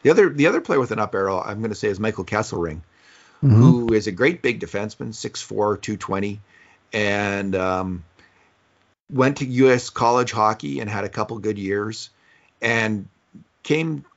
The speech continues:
Speaker 1: as things went along in Bakersfield, there was an injury. Lundstrom got hurt, and he got a chance in the couple final two playoff games, and he played well. So a big guy who can skate and make plays, he's another player who's got perhaps a pro future, a right shot defenseman to boot.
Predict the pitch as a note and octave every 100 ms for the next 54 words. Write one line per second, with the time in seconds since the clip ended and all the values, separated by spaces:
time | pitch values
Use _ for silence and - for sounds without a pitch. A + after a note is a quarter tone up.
0 | _ - _ - - G#2+ - - _ -
1 | B2+ C#3+ - D3+ B2 C3 B2 A#2+ A2+ G2+
2 | G#3+ D#3+ - G#2+ A2 G#2+ G#2 G#2 G#2 B2+
3 | G#2+ G#2 G#2+ G#2 A2 A2+ G#2 F#2 F#2 G2
4 | F#2+ F#2+ G#2+ G#2 G2 - G2 G2 G#2+ F#2+
5 | - - G2 F#2+ _ - G#2+ G#2 G2 G2+
6 | - C3+ C#3 - F#2 F#2 F#2+ F#2 F#2 F2+
7 | F2+ E2+ E2+ _ _ - - - _ -
8 | - C3+ B2 B2 A2+ G#2+ G#2+ D3 E3 C3+
9 | B2 C3+ C3+ A2+ G2+ - B2 C#3 A2 A2+
10 | A#2 - A2 A#2+ D#3+ D#3+ - _ _ -
11 | C#3 B2+ A2+ A2+ A#2+ A2+ F#2+ F#2 F2+ F2+
12 | E2+ G#2+ G#2+ G2+ G2 F2+ - _ - F#2+
13 | G2+ F#2 - - G#2+ F#2 - G#2+ F#2+ G2+
14 | G2 B2 D#3+ A2 A2 - - G2 F#2+ -
15 | F#2 E2+ F#2+ E2+